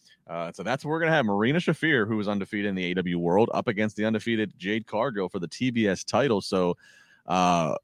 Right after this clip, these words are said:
Alfred, what do you make of this? 'Cause obviously somebody has to win, somebody has to lose. Um, surely Jade's not dropping it yet, but,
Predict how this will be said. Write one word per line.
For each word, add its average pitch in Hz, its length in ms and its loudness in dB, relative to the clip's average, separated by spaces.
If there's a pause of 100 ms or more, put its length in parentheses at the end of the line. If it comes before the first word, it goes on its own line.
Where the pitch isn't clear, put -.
(100)
Alfred, 196 320 10
what 202 100 10
do 262 80 6
you 254 60 4
make 220 220 4
of 147 60 4
this? 113 100 2
'Cause 120 140 0
obviously 143 480 6
somebody 135 380 2
has 139 200 2
to 165 80 -4
win, 113 280 0
somebody 113 220 4
has 110 120 2
to 110 80 0
lose. 113 580 4 (420)
Um, 101 760 2 (1500)
surely 165 500 0
Jade's 117 460 -8
not 104 180 -4
dropping 107 380 -4
it 90 100 -8
yet, 107 300 -2
but, 120 120 -6